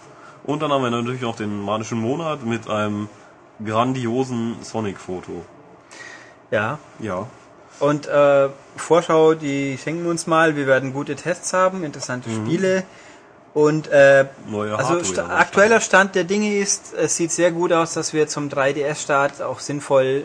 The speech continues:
Speaker 2: und umfangreich berichten können.
Speaker 1: Uhu. Ja.
Speaker 2: Also wir sind optimistisch und alle bem-, alle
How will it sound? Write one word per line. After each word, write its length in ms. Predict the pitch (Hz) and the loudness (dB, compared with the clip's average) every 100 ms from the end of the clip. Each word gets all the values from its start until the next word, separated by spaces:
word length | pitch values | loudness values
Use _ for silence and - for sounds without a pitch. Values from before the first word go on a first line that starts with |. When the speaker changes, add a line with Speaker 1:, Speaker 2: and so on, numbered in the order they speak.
| - | -6
Speaker 2:
und 160 | 131 143 | -8 -8
umfangreich 460 | 135 139 123 113 | -6 -6 -6 -6
berichten 380 | 127 120 - 110 | -8 -12 -12 -14
können. 280 | - 107 87 - | -12 -14 -14 -8
Speaker 1:
Uhu. 320 | 269 262 147 - - _ _ _ _ _ _ _ _ _ _ _ _ _ | -6 -6 -8 -12 -20 _ _ _ _ _ _ _ _ _ _ _ _ _
Ja. 200 | 277 - - - 127 | 0 0 -2 -12 -6
Speaker 2:
Also 200 | 127 143 | -2 0
wir 100 | 147 | 0
sind 220 | 160 160 | 0 -2
optimistisch 720 | 151 - 151 180 - 175 - | -2 -2 -2 -2 -2 -4 -4
und 200 | 160 147 180 - | -8 -12 -12 -6
alle 380 | 127 151 147 139 | 0 4 4 4
bem-, 300 | 143 151 156 | 0 -4 -2
alle 440 | 143 151 147 139 | 0 4 4 4